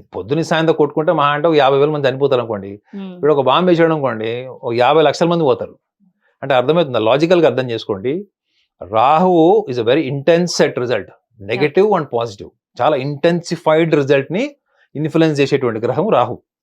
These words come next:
Speaker 2: ఓకే.
Speaker 1: ఇక చిన్న చిన్న విషయాలకు నాకు పట్టు చీర కొనియలేదు, నాకు,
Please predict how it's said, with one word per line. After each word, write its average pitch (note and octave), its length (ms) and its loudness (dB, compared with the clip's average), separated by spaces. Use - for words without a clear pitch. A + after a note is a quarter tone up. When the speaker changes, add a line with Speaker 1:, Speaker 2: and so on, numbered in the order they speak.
Speaker 2:
ఓకే. F#3 320 -18
Speaker 1:
ఇక D3 160 2
చిన్న D#3 180 -2
చిన్న F3 240 0
విషయాలకు D#3+ 400 4
నాకు C#3 180 -2
పట్టు D3+ 240 0
చీర D3+ 200 2
కొనియలేదు, C#3+ 520 2
నాకు, C3+ 180 0